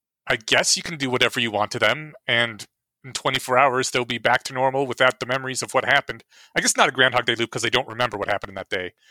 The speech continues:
But, but they're stuck in a, a loop with amnesia, and <sighs> that almost feels like it strips away your humanity, you know? There's,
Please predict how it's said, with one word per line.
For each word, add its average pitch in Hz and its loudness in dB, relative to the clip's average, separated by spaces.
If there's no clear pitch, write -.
But, 127 2
but 131 -4
they're 156 6
stuck - 0
in 147 -4
a, 131 4
a 127 2
loop 123 -4
with 139 0
amnesia, 127 2
and 117 0
<sighs> - -10
that 147 2
almost 202 0
feels 196 -2
like 180 4
it - -2
strips - 0
away 135 2
your 151 2
humanity, 123 -2
you 101 -6
know? 123 0
There's, 127 0